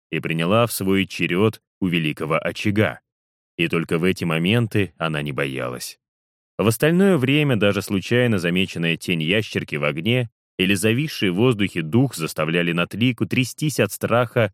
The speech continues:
выдать себя. Когда она узнала, что ей с Иваном предстоит жить не просто в Лихе, а в самом Черногорье, то едва не умерла от ужаса.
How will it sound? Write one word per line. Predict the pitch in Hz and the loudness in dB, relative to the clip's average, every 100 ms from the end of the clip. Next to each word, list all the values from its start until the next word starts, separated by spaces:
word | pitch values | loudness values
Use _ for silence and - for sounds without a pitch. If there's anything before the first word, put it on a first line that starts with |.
| _ | _
выдать | - 78 85 71 - | -8 -2 -2 -2 -8
себя. | - 65 64 57 _ _ _ _ _ _ _ _ _ _ - | -10 -6 -6 -6 _ _ _ _ _ _ _ _ _ _ -4
Когда | 87 104 165 | -2 4 4
она | 180 170 | 4 2
узнала, | 127 107 127 143 135 | 2 2 2 4 0
что | - 87 | -2 -2
ей | 85 85 | 0 -2
с | - 123 | -2 0
Иваном | 113 98 82 | 2 2 0
предстоит | 71 80 85 85 | -2 -4 0 -2
жить | 78 90 110 - _ - | -2 0 0 0 _ -2
не | 107 | 0
просто | 101 156 190 - 80 | 2 2 2 -2 -2
в | |
Лихе, | 78 78 - - 62 _ _ - | 0 -2 -4 -8 -8 _ _ -2
а | 80 | 0
в | 80 | 0
самом | - 87 110 101 | -2 0 2 2
Черногорье, | - 85 76 73 82 147 110 69 60 _ _ _ | 0 -4 -2 -2 2 2 2 -2 -8 _ _ _
то | 82 | -2
едва | 78 78 104 113 | 0 2 2 4
не | 107 | 4
умерла | 92 87 92 104 | 4 2 2 2
от | 107 104 | 0 -2
ужаса. | 127 107 78 - 60 | 0 0 -2 -8 -12